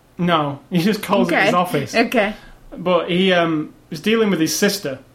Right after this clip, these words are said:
Speaker 1: in the toilets, of all things, and then he goes back and sits at his office, which he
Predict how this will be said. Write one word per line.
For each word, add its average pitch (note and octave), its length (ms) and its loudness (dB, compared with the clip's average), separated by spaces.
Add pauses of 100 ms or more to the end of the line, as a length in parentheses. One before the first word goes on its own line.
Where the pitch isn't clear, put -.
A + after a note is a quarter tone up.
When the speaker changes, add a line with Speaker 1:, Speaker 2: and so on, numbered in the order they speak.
(680)
Speaker 1:
in E3 80 0
the D#3+ 80 0
toilets, D#3 640 0
of D3+ 100 -6
all C#3+ 160 2
things, C3 560 -6
and D#3 160 -2
then D#3 120 0
he D#3+ 100 0
goes E3+ 340 2
back E3+ 300 0
and D3+ 160 0
sits - 680 -4
at E3+ 160 0
his D#3 120 -2
office, D#3 360 -2
which C#3 160 -6
he C#3 200 -6